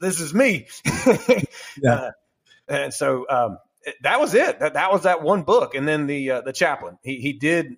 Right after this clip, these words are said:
Speaker 1: the, the chief at the time did, uh, well, he's still there. He did restart the chaplain program. So I utilized the chaplain quite a bit. And I didn't care if anyone found out about it or,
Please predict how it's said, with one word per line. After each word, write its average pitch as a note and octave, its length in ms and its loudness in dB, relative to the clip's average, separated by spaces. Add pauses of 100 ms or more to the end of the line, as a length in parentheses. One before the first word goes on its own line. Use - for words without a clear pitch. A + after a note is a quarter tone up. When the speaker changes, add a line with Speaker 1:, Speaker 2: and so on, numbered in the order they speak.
Speaker 1:
the, B2 180 -8
the B2 80 -16
chief D3 420 -12
at C3+ 120 -8
the C3 60 -20
time B2 400 -4
did, C3 360 0
uh, A#2 280 -2 (360)
well, C#3+ 120 0
he's C3+ 100 0
still G2+ 180 -6
there. E2+ 180 -10 (300)
He D#3 180 -4
did C3 640 0
restart B2+ 640 -4
the G#2 120 -16
chaplain D3 380 -4
program. F2+ 340 -14
So - 140 -4
I C3 40 0
utilized B2+ 640 -2
the G#2 60 -20
chaplain B2 380 -4
quite A2+ 240 -6
a F#2+ 40 -14
bit. G2 240 -10
And D#3 100 -8
I D#4+ 80 -4
didn't - 220 -8
care B2 480 -4 (180)
if A2+ 160 -12
anyone A2+ 460 -4
found A2+ 340 -6
out G#2+ 160 -4
about G#2 360 -2
it G2+ 100 -12
or, G2 200 -12